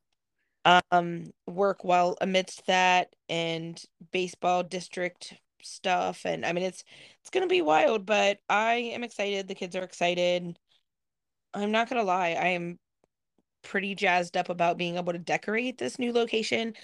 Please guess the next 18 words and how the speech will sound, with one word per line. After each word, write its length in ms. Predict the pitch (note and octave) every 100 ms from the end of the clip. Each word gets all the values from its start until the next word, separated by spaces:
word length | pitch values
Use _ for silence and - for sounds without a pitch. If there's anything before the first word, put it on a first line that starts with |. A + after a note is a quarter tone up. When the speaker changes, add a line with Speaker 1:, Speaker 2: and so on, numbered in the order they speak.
| - -
Speaker 2:
The 60 | B3+
house 240 | E4 G4
that 140 | - -
we're 140 | D#4
in 200 | - B3+
now 260 | G#3+ F#3+ F#3+
is 120 | G#3
a 60 |
really 340 | F#3+ F#3 F#3 G3+
old 220 | F#3 C4+
house, 580 | A3+ - - D4+ - - -
um, 400 | F3 F3 E3+ F3
here 200 | F3+ F#3
in 60 |
Ohio. 320 | G3+ G3 E3 F#3
It 80 | F3
was 120 | -
built 440 | F3+ F#3 F#3 -